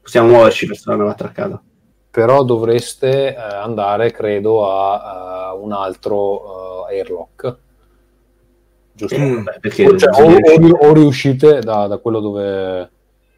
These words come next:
Speaker 1: Da dentro voglio andare io.
Speaker 2: Eh, ho capito, solo che non, eh, cioè, so-, è proprio s-, attac-, attraccata a un altro airlock che non è accessibile da dove siete voi adesso.
Speaker 1: Ah,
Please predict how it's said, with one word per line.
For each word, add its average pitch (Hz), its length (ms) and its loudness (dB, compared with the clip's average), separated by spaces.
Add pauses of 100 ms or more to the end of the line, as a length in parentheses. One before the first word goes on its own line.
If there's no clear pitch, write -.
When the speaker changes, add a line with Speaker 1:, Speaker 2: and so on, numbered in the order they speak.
(460)
Speaker 1:
Da - 140 -8
dentro 170 440 0
voglio 180 200 -6
andare - 280 -10
io. - 220 -14 (560)
Speaker 2:
Eh, 92 240 -14
ho 87 80 -16
capito, 104 440 -10
solo 98 280 -10
che 90 220 -8
non, 92 320 -10 (580)
eh, 85 60 -14
cioè, - 160 -6
so-, - 180 -6
è 110 180 -4
proprio 107 260 -2
s-, - 100 -10
attac-, - 500 -8
attraccata 104 480 -4
a 110 40 4
un 101 120 -2
altro 98 280 -4
airlock 98 460 -2
che 101 120 -8
non 90 180 -12
è 104 240 -6
accessibile 95 580 -8
da 90 100 -6
dove 87 180 -10
siete - 300 -14
voi 90 160 -10
adesso. 85 320 -20 (480)
Speaker 1:
Ah, 92 240 -10